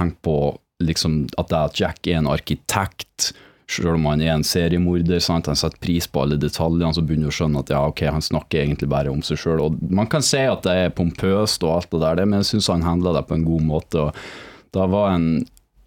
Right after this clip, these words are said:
jævlig powerful film. Den fikk det til å flire av at folk blir skutt og lemlesta, og jeg, bare da å få meg til å flire og sånt synes jeg var liksom powerful i seg selv, og jeg,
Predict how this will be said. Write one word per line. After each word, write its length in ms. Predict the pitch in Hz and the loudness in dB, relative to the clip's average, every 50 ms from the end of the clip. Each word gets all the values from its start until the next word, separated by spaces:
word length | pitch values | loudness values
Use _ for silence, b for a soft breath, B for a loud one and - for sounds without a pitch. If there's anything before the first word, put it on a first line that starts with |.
| _ _ _ _ _ | _ _ _ _ _
jævlig 800 | 87 87 85 85 87 90 98 98 98 107 113 113 104 92 85 80 - | 0 2 2 4 4 2 4 4 4 2 2 2 2 2 2 0 0
powerful 520 | 92 85 90 87 82 80 - - 78 78 | 0 0 2 2 0 0 0 -2 -2 -2
film. 360 | - - 92 90 90 92 92 90 | 0 0 0 2 2 2 2 2
Den 160 | 85 82 82 | 2 0 -2
fikk 340 | - - 101 90 - - - | -2 -2 -2 -2 -2 -2 -4
det 140 | 85 76 - | -4 -2 0
til 160 | - 80 65 | -2 -2 -2
å 60 | 76 | -2
flire 640 | - - - - - 98 90 92 95 101 98 85 65 | -6 -8 -8 -2 0 0 2 2 2 2 2 2 2
av 160 | 69 71 73 76 | 2 0 0 -2
at 80 | - | -2
folk 280 | - - 90 82 - - - | -2 -2 -2 -2 -2 -8 -8
blir 240 | _ 76 76 73 - - - | _ -2 -2 -2 -4 -6 -6
skutt 880 | - - - - - - - - 113 92 - - _ _ _ - - - | -4 -2 -2 0 -2 -2 -2 -2 -4 -4 -4 -10 _ _ _ -10 -6 -2
og 220 | - 78 76 76 73 | 0 0 0 0 0
lemlesta, 1000 | 71 80 87 95 101 101 101 101 101 107 101 95 - - - - - 71 65 67 - | 0 0 2 2 2 4 2 2 2 2 0 0 0 -2 -2 0 0 0 0 0 0
og 140 | - 80 | 0 0
jeg, 420 | 80 78 - - - - - - 78 80 | 0 0 0 -2 -2 -2 -4 -4 -2 -2
bare 240 | 90 92 98 95 | 0 2 2 2
da 140 | 87 90 85 | 2 2 0
å 60 | - | 0
få 240 | - - - 104 101 98 | -4 -4 -2 0 2 2
meg 300 | 92 87 90 95 92 - | 2 2 2 0 0 -2
til 140 | - 82 80 80 | -2 0 0 0
å 40 | 78 | -2
flire 540 | - - - - 101 95 101 113 107 87 73 | -4 -10 -6 -2 0 2 2 2 2 2 0
og 180 | 69 71 78 87 | 0 0 0 0
sånt 260 | - 82 82 - - | 0 0 0 0 0
synes 200 | 87 82 80 - | -2 -2 -2 -2
jeg 100 | 87 78 80 | -2 0 0
var 300 | 87 82 80 78 76 B B B B B B B B B B B B B B B B B B - | 2 2 2 0 0 B B B B B B B B B B B B B B B B B B -2
liksom 380 | 85 87 82 - 95 82 80 - | -2 0 0 0 0 0 0 -2
powerful 600 | - 92 92 92 90 80 71 - - 80 78 76 | -2 0 0 2 2 0 -2 -2 -2 -2 0 0
i 100 | 82 85 80 | 0 0 0
seg 200 | - - 82 - | 0 -2 -2 -2
selv, 400 | - - 98 90 82 85 98 107 107 | -2 0 0 0 0 0 -2 -4 -4
og 180 | - 87 90 87 | -2 0 0 2
jeg, 140 | 85 90 90 | 2 0 0